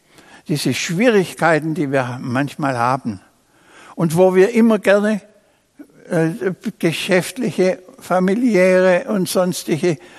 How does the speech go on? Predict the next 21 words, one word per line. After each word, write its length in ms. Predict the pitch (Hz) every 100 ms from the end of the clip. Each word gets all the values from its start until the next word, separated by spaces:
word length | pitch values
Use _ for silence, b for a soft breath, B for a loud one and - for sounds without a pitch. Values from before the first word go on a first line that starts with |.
| B _
Prioritäten, 1120 | 175 165 170 180 165 160 - 165 170 175 180 165 b b b -
äh, 360 | 185 143 139
f-, 500 | - 214 320 220 202 453
f-, 380 | 170 151 - - 196
vorausschicken, 1080 | 190 165 156 156 165 - - 175 170 175 170 B B B B B _ - 214
um 340 | 151 147 156 - - _
dieser 320 | 175 160 175 156
Stille 440 | - 147 160 165
zu 180 | - 160
entfliehen. 760 | - 127 - 151 143 147 139 - _ B B B B -
Wir 200 | 135 123
müssen 340 | 123 120 156
das 220 | 127 120
ändern. 540 | 185 135 127 139 120 117 - _ _ _ _ _ b b b b -
Und 300 | 151 123 -
als 280 | 127 - -
ganze 360 | 135 147 151
Gemeinde, 640 | 151 156 151 151 156 151 - B B B
als 300 | - 151 -
ganze 380 | 156 147 - 160
Christenheit 920 | - 160 - - 165 143 160 151